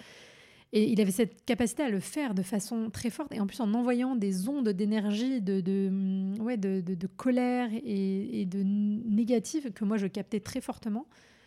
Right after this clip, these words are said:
Et du coup, c'était hyper douloureux. Euh, et donc ouais, là, il s'est fermé, et on, je me rappelle qu'on est, on a marché trente minutes après pour que je le raccompagne à la gare. Il ne m'a pas adressé la parole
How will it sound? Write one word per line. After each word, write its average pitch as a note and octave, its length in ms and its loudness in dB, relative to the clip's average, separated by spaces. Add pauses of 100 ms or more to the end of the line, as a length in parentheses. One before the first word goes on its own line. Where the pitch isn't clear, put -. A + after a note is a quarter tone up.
(380)
Et G3 140 2
du F3+ 100 0
coup, C#4+ 120 -2
c'était F#3+ 500 0
hyper A#3 240 -2
douloureux. G#3 320 -2 (180)
Euh, F#3+ 680 4
et A3+ 120 0
donc F#3 200 0
ouais, C4 100 0
là, C#4 80 2
il G#3+ 80 2
s'est - 120 -4
fermé, A3 380 0 (100)
et F#3+ 380 2
on, F#3+ 220 0
je F3 80 -2
me F#3 60 0
rappelle F3+ 180 0
qu'on G3+ 160 -2
est, F#3 280 2
on F3+ 100 -2
a F3+ 40 0
marché F#3+ 260 -4
trente - 280 -8
minutes B3+ 160 -4
après G#3+ 200 -4
pour G3+ 120 -6
que E3+ 80 -4
je G3 40 -2
le F#3+ 40 0
raccompagne G3 320 0
à F#3 40 2
la F#3 100 0
gare. C4+ 200 -2 (680)
Il G3+ 120 4
ne G3 80 6
m'a F#3+ 100 4
pas C4+ 120 -2
adressé A3 380 0
la G#3+ 100 0
parole A3 300 -2